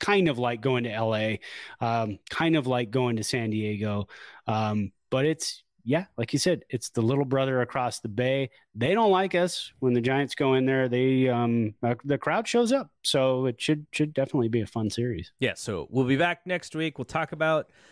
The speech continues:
Speaker 2: those two series. Uh, check out Brad's tweeting, uh, mostly Brad on, on, on Twitter at Thompson to Clark. Again, five-star review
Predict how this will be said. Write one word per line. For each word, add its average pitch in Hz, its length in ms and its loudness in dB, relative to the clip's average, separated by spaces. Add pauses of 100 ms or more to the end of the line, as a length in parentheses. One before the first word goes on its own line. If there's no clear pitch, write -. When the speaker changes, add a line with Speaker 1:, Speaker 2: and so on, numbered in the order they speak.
(260)
Speaker 2:
those 139 380 2
two 143 220 -2
series. 131 800 0
Uh, 90 260 -2
check - 300 -4
out 110 360 -2
Brad's 104 500 -2
tweeting, 117 760 -4 (480)
uh, 87 400 -2 (280)
mostly 226 300 0
Brad 82 380 -8 (100)
on, 98 320 -4
on, 92 480 -6
on 95 300 -4
Twitter 139 320 0
at 123 280 -6
Thompson 110 380 -8
to - 100 -16
Clark. 196 460 -2
Again, 165 480 -4
five-star 165 560 -2
review 143 440 0